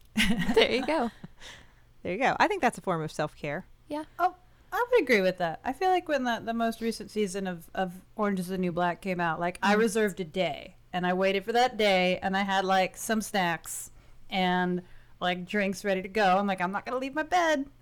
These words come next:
Speaker 3: I'm gonna get through this. This is my day." <laughs>
Speaker 2: Yep.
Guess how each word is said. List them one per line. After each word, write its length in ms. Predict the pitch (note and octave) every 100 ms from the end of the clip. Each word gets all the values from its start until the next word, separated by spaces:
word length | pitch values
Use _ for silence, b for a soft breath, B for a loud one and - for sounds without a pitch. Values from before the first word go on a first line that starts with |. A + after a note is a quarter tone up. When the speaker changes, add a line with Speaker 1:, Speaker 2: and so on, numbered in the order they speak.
| -
Speaker 3:
I'm 140 | G3
gonna 160 | G3+ G3+
get 260 | G3+ -
through 180 | B3+ C#4
this. 320 | B3+ E3 -
This 220 | - F3+ G#3
is 120 | G3+
my 160 | A3+
day." 300 | A3+ - - - -
<laughs> 320 | D#4 - -
Speaker 2:
Yep. 320 | G#3 F#3+ F#4